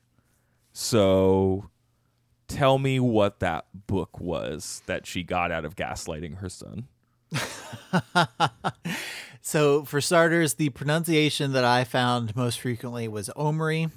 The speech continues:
Speaker 1: Oh, sure. Okay.
Speaker 2: Not Omri. But there is a, I think there are a lot of schools of thought as far <laughs> as how this kid's name is pronounced.
Speaker 1: Okay,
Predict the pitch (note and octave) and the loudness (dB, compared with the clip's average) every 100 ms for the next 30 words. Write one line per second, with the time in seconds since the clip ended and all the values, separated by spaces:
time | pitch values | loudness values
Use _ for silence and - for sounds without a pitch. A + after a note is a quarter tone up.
0 | - A3+ G3+ A#3 G2+ - - B2+ B2+ A#2 | 0 0 2 0 -2 -4 -4 -2 -2 -4
1 | G#2 G2 F2 F2 - A#2 C#3 B2 B2+ C3 | -8 -12 -12 -16 -20 -10 -6 -4 -2 0
2 | B2+ C#3+ C3+ B2 B2+ A#2 A#2 C3+ A#2+ A#2 | 4 2 2 0 -2 -2 -4 -4 -4 0
3 | A2 G#2+ G#2 G2+ G#2 - D#3 - A#2+ - | 0 0 -2 -2 -4 -6 -4 -4 -4 0
4 | A#2+ A2 - - A#2+ - F3 - F#3+ F3+ | 2 2 -2 -8 -6 -4 -2 2 4 2
5 | G#3+ F#3 - - A4 A3 D4+ - D4+ A#2 | 2 0 0 -2 -2 0 -2 0 -2 -2
6 | B2 E3+ - - C3+ B2 G#2+ A#2+ A2+ A#2 | 0 -2 -2 -6 -6 -6 -6 -6 -4 -6
7 | A2 G#2+ - - B2+ G#2+ G2 G2+ - - | -8 -8 -10 -10 -10 -8 -8 -12 -14 -8
8 | F3 - A#2 | -4 0 0